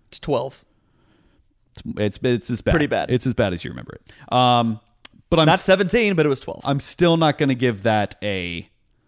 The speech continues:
Speaker 2: I, I, I just, I, I can't imagine a scenario where this just keeps happening over and over and over again. I can't.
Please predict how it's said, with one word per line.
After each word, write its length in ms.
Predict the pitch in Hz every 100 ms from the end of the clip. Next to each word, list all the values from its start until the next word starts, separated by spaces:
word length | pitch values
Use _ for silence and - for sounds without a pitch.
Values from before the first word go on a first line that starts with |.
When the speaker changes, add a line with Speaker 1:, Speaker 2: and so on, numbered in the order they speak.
| _ _ _ _ _ _ _ _ _ _ _ -
Speaker 2:
I, 120 | 147 156
I, 240 | - 147 135 156
I 120 | 139
just, 380 | 131 165 - -
I, 240 | 123 123 113
I 140 | 117 120
can't 380 | - 151 139 - _ -
imagine 440 | 120 113 110 110
a 40 |
scenario 320 | 98 107 98 90
where 100 | 87
this 180 | 87
just 240 | - - -
keeps 400 | 98 87 - - _
happening 460 | - 92 - 80
over 220 | - 78 78
and 80 | 64
over 160 | 57
and 100 | 57
over 180 | 53 50
again. 220 | 50 - _ _ _ _ _ _ _ _ 101
I 60 |
can't. 300 | 98 92 -